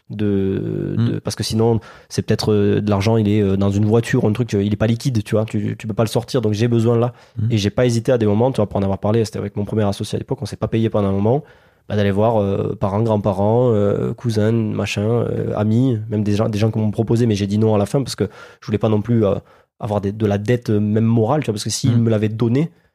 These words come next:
Speaker 1: j'aurais même peut-être pas voulu le, le, le prendre.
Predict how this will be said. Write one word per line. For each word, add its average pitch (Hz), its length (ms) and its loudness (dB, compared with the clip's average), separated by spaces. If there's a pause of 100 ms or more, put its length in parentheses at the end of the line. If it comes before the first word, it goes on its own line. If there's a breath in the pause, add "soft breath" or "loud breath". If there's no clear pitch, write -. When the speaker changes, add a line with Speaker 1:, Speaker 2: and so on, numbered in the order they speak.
(140)
Speaker 1:
j'aurais 107 220 0
même 120 320 0 (480)
peut-être 113 380 -4
pas 113 140 2
voulu 117 280 2
le, 104 760 2
le, 87 180 -4 (260)
le 110 80 -2
prendre. 101 380 -4